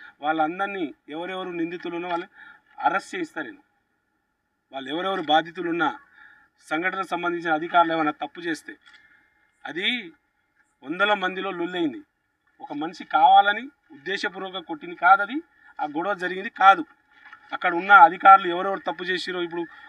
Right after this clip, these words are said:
కొంతమంది వ్యక్తుల పేరు చెప్పినాం, వాళ్ళని ఇమీడియట్లీ అక్కడ నుండి బయటికి పంపించండి. ఆ ఏరియాలో వాళ్ళు ఉండకూడదు అధికారులు. ఆ ఎంఆర్ఓ ఉండొచ్చు, ఇంకో, ఇంకో అధికారి ఉండొచ్చు,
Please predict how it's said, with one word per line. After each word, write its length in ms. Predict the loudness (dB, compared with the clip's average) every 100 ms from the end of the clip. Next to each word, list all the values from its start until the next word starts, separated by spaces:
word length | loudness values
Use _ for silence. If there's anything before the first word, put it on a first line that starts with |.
| -10
కొంతమంది 320 | -6 -4 -4 -4
వ్యక్తుల 260 | -4 -4 -4
పేరు 140 | -4 -6
చెప్పినాం, 280 | -6 -6 -8 -10 -14 -2
వాళ్ళని 260 | 0 0 -2
ఇమీడియట్లీ 340 | -4 -8 -2 -2
అక్కడ 140 | -2 -10
నుండి 160 | -10 -10 _ _ _ _ _ _ _ _ _ _ _ -8
బయటికి 200 | -6 -6
పంపించండి. 320 | -2 -2 -4 -8 _ _ _ -8
ఆ 40 | -6 -4
ఏరియాలో 240 | 0 2 4
వాళ్ళు 140 | 2 0
ఉండకూడదు 400 | 0 2 2 -2 -8 _ _ _ _ _ _ _ -16
అధికారులు. 440 | -6 6 6 4 -8 _
ఆ 40 | -6 -2
ఎంఆర్ఓ 300 | 4 4 4 2
ఉండొచ్చు, 320 | 0 -6 -8 -6
ఇంకో, 160 | -2 -2 -2 -2
ఇంకో 140 | -2 -2
అధికారి 300 | 0 -2 0
ఉండొచ్చు, 320 | -2 -4 -8